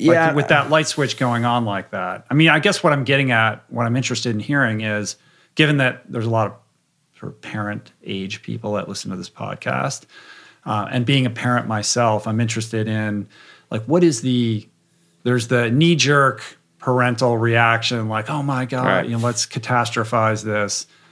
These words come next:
Speaker 2: uh, versus what is the healthier response? Like, how can you be loving and compassionate and understanding, but also firm and, and not codependent when confronted with a situation like that?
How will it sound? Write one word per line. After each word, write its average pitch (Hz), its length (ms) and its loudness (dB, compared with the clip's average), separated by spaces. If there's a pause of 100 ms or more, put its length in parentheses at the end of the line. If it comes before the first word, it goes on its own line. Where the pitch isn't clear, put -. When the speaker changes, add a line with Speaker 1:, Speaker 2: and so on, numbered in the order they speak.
(300)
Speaker 2:
uh, 107 300 0
versus 113 460 0
what 139 180 2
is 120 120 -2
the 117 100 0
healthier 107 540 -2
response? 98 580 -8
Like, 107 140 -6
how 120 140 0
can 117 180 -2
you 110 120 0
be 110 180 -4
loving 101 360 -4
and 98 120 -8
compassionate 101 800 -8
and 101 180 -8
understanding, 101 960 -6 (400)
but 120 120 0
also 127 380 2
firm 107 720 -4
and, 101 520 -8 (140)
and 107 300 -8
not 98 240 -6
codependent 92 920 -10 (120)
when 101 240 -8
confronted 104 580 -4
with 98 200 -10
a 95 40 -10
situation 101 640 -10
like 95 240 -14
that? 95 260 -12